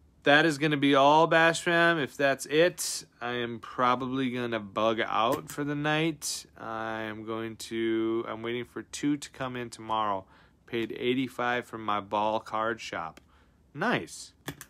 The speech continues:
That's a pretty good deal on that. That's below, that's, well, it's like, what, seven percent? Eight, six percent off T C G low. So, I mean, you can't,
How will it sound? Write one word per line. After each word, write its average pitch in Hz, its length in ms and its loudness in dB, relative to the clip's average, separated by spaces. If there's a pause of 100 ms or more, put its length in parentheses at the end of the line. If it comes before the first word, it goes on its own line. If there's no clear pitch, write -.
(340)
That's 139 200 -4
a - 20 -6
pretty 151 260 -2
good 107 200 -2
deal 87 240 -4
on 85 180 -10
that. 92 300 -6 (720)
That's 113 220 0
below, 107 600 0 (160)
that's, - 380 -4
well, 156 340 2 (720)
it's - 100 -18
like, 123 260 0 (440)
what, 107 260 -6
seven 110 280 -4
percent? 117 420 -6 (720)
Eight, - 320 -10
six - 180 -6
percent 127 320 -4
off 123 200 -4
T 131 120 -4
C 123 140 -8
G 123 160 -4
low. 131 300 -2
So, - 160 -10
I - 20 -8
mean, 120 140 -8
you 117 60 -10
can't, 123 240 -8